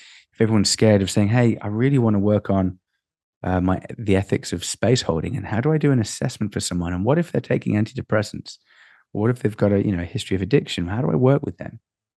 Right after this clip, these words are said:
Um, you know, what about touch? Can, can I touch them in a, in a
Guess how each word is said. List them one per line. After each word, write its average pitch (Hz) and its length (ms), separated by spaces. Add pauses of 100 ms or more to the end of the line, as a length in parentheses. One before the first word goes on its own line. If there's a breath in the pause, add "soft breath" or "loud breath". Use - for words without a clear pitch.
(400)
Um, 85 520 (840)
you 117 80
know, 101 120
what 104 180
about 110 240
touch? - 480
Can, - 320 (220)
can 98 120
I 101 120 (120)
touch - 280
them 90 140
in 90 100
a, 92 40
in - 160
a 87 160